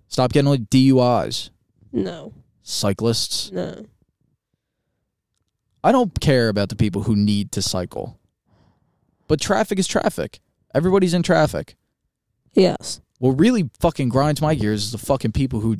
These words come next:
Speaker 1: who work out on bi-, who work out with bikes and make the entire center city of Philadelphia their personal gym. That pisses me the fuck off.
Speaker 2: Yes.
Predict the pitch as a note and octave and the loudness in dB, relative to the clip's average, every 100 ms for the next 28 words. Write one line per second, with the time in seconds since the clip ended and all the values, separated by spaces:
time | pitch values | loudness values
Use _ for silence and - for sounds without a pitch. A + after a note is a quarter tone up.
0 | - - A#2 G#2 B2 A#2+ C3 B2 G2+ F#2+ | -6 -2 -2 2 0 2 0 2 0 0
1 | - A2 A2+ A2 B2 C#3+ A#2+ A2 - A#2 | 0 2 0 0 0 2 0 0 -2 -2
2 | - - - G#2+ A2 A2+ A#2 A2 A#2 G#2+ | -2 -6 -6 -2 -2 0 0 0 -2 0
3 | A2+ G#2 - - - B2+ B2 - A#2+ A2 | 0 -4 -8 -14 -4 -2 0 0 0 0
4 | - A2 A2 A2 G#2 G2 G2+ G#2+ G2+ G2+ | 0 0 2 0 0 -2 -2 -4 -4 -6
5 | F#2+ A2 F#2+ G#2 - - C#3 - D3 B2 | -4 -4 -4 -6 -14 -4 -2 0 0 -2
6 | A#2 G#2+ - G#2+ A3 A3 B3 D#4 B3 G#3+ | -2 0 0 0 0 2 2 2 0 0
7 | G#3+ G#3+ G#3+ - - - - - - - | 0 -2 -4 -6 -8 -8 -12 -12 -14 -14
8 | - - - - - - - - - - | -14 -18 -20 -18 -20 -20 -18 -12 -10 -10